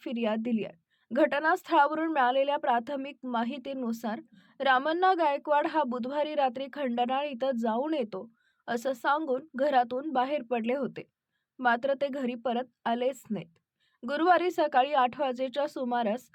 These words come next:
खंडनाळ येथील एका रस्त्यालगत त्यांचा मृतदेह आढळून आला. घटनास्थळी सहाय्यक पोलीस निरीक्षक संदीप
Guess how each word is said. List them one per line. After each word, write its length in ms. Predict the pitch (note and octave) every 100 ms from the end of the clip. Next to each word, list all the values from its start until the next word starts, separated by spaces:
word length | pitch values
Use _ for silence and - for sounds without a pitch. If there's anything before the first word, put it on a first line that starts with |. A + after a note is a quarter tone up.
| _ _
खंडनाळ 520 | - C#4+ D4 D#4+ E4+ F4
येथील 280 | C#4+ C#4 C#4
एका 280 | C4 C4+ C4+
रस्त्यालगत 680 | B3 A#3+ - C#4+ C#4+ A#3 B3+ B3+
त्यांचा 420 | B3+ B3+ D#4 D4+
मृतदेह 540 | C#4 A#3 A3+ A3+ A#3 C4+ -
आढळून 360 | A3 A#3 A#3 A#3+
आला. 180 | F#3+ - - _ _ _ _ -
घटनास्थळी 760 | C4+ B3+ C4+ E4 E4+ D4 D4+
सहाय्यक 440 | E4 D#4+ C#4+ C4 D4 -
पोलीस 320 | C#4+ D4+ E4
निरीक्षक 480 | D4 C4 A#3 C#4 C#4
संदीप 320 | D#4 A#3+ A#3+